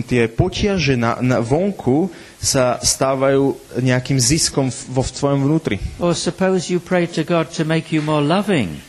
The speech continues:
Speaker 1: Alebo pre-, predpokladáme, že sa modlíš k Bohu, aby si bol milujú-, aby
Speaker 2: If
Speaker 1: si viac miloval.
Speaker 2: if you were brave enough to do that,
Speaker 1: Ak si dosť odvážny na to modliť sa takúto
Speaker 2: how
Speaker 1: modlitbu.
Speaker 2: would he answer that prayer?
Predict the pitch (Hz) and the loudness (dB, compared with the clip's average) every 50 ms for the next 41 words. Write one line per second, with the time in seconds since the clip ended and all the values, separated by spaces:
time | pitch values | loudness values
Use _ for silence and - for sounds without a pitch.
0 | - - - - - - - 107 117 120 127 131 135 123 - 143 147 - 151 131 | -14 -12 -12 -12 -10 -6 -2 0 2 2 2 2 0 0 0 0 0 0 0 0
1 | - 151 156 151 165 - 160 160 151 151 151 147 135 131 139 - - 139 131 139 | 0 0 0 -2 -4 -2 0 0 0 2 2 0 0 0 0 0 0 0 2 2
2 | 160 170 160 165 143 123 123 113 120 113 127 135 143 156 151 127 123 123 131 - | 2 2 2 0 0 0 0 -2 -2 0 2 2 2 2 2 2 2 0 -2 -2
3 | - - 135 127 127 127 127 127 127 131 131 131 135 147 165 196 208 185 151 131 | 0 -2 -2 0 2 2 2 4 2 2 2 2 2 2 2 4 4 4 4 2
4 | 127 - 123 131 135 - 143 135 156 156 139 151 175 175 165 131 92 90 - - | 2 0 0 0 0 0 0 2 2 0 2 0 0 0 2 0 -2 -4 -4 -10
5 | - - 160 151 - 160 160 156 135 135 160 170 180 185 165 175 156 156 151 143 | -8 -6 -6 -4 -2 0 0 0 0 0 0 2 2 2 0 0 -2 -2 -2 -4
6 | - - 135 135 147 139 123 139 156 156 98 82 - - - - - - 123 - | -4 -6 -4 -2 -2 0 0 0 0 0 -2 -4 -6 -10 -14 -10 -4 -4 -2 0
7 | - - 147 139 143 147 139 147 147 147 151 139 123 120 123 117 117 117 123 117 | 0 0 2 2 2 2 2 2 2 2 0 0 0 0 0 0 2 2 0 2
8 | 123 135 143 147 131 - 117 - 107 101 - 107 - 98 98 - 127 127 - 143 | 2 2 2 0 0 0 -2 -2 -2 -2 -2 -2 -2 -2 0 0 2 2 2 0
9 | 156 - - 151 165 160 160 160 156 151 - 175 160 185 202 214 - - 220 226 | -2 -2 -2 -2 0 0 0 0 -2 -2 -4 -2 -2 -2 -2 -2 -4 -2 -2 0
10 | 240 254 247 | 0 0 0